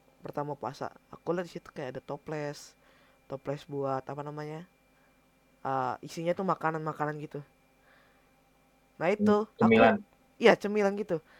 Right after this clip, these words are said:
Speaker 1: Nah, aku di situ nggak, nggak sadar kalau hari itu hari, hari puasa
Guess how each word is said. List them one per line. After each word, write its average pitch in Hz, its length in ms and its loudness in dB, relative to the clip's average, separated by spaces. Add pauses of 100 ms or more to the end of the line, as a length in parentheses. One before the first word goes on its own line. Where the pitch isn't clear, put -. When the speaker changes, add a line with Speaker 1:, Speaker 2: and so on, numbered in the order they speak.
(380)
Speaker 1:
Nah, 143 180 -2
aku 190 180 -8
di 185 60 -6
situ 196 240 -6
nggak, 160 340 0 (720)
nggak 175 160 0
sadar 214 280 8 (120)
kalau 185 280 6
hari 160 260 4
itu 214 100 -4
hari, 185 220 2
hari 170 320 0
puasa 185 280 0